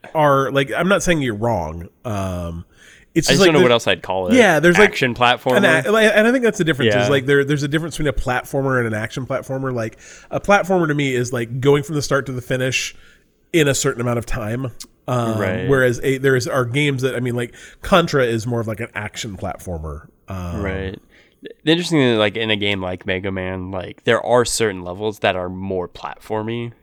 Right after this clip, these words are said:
Speaker 2: because it, there are, there is, like, a, you have to jump across these platforms,
Speaker 1: Yeah.
Speaker 2: and then there's, so,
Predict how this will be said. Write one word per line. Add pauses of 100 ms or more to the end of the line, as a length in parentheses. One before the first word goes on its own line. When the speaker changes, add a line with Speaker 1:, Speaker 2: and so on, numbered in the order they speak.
Speaker 2:
because
it,
there
are, (100)
there
is,
like,
a,
you
have
to
jump
across
these
platforms,
Speaker 1:
Yeah.
Speaker 2:
and
then
there's, (100)
so,